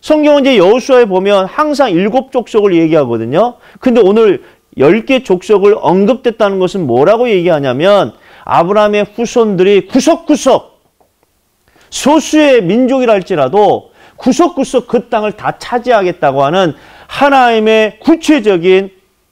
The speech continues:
강한 의지가 여기에 표현된 거예요. 그래서 오늘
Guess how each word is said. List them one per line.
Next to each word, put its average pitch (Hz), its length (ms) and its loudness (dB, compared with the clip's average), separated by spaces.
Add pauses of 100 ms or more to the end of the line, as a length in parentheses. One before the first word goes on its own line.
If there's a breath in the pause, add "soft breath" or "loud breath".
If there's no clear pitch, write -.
(120)
강한 175 420 -2
의지가 143 600 0 (260 soft breath)
여기에 127 240 -4
표현된 214 380 -6
거예요. - 380 -16 (920)
그래서 202 260 2
오늘 208 540 2